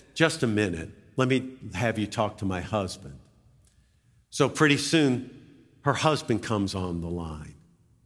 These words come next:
He's the pastor of the church. And I said, "Hello, my name's Paul Sands. I'm pastoring this church, and I was wondering if we might be able to <laughs> rent your church building."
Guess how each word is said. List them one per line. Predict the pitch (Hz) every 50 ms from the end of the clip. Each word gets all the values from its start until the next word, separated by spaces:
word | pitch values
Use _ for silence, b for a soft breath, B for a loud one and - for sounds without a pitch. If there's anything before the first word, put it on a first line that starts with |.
| _ _ _ _
He's | - 156 156 139 - -
the | - 143
pastor | 143 - 143 143 131 123 120 - - - 120 120 120
of | 117 101
the | 120 113
church. | 117 - 147 139 123 104 87 - - - - - - - b b b b b b b b -
And | 127 131
I | 123
said, | 127 - 135 113
"Hello, | 123 131 127 117 113 110
my | 113 113 117 120
name's | 120 120 113 117
Paul | - - 113 110 107
Sands. | 104 - - 104 101 107 104 107
I'm | 104 101 95
pastoring | - 107 104 101 98 - - 104 98 98 101
this | 101 98 -
church, | - - - 104 104 104 104 -
and | 113 107
I | 113
was | 123 131 123 -
wondering | 113 120 123 120 117 104
if | 120 -
we | 120
might | 113 117 113 117 113
be | - 117
able | 110 110 110 -
to | - 127
<laughs> | 95 101 113
rent | 113 110 113 -
your | 117 110
church | 107 - - 151 175 175 - - - -
building." | - 85 85 85 - 80 78 73